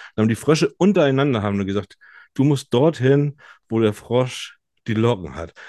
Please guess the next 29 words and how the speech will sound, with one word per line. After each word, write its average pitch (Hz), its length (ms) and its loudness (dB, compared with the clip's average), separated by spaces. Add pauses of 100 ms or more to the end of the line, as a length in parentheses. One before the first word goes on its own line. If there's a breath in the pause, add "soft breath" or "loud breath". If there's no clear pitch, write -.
Also 101 140 -2
das 98 100 -4
heißt, 120 240 0
da 135 180 0
wo 135 60 0
es 123 120 -4
nicht 147 260 2
mehr 156 140 2
so 117 200 -2
windig 123 380 0
ist, 107 320 -8 (240 soft breath)
wo 120 100 0
du 113 220 -4
wirklich 127 240 -2
dein 104 200 -4
Haar 110 200 -2
auch 110 180 -4
wieder 104 160 -4
offen 107 260 -6
tragen 101 380 -4
kannst 98 380 -8 (320 loud breath)
und, 92 680 -10
äh, 87 240 -8
deine 85 240 -8
Locken 80 340 -10
präsentieren 76 560 -12
kannst. 80 260 -12
Das 87 200 -8
war, 80 200 -4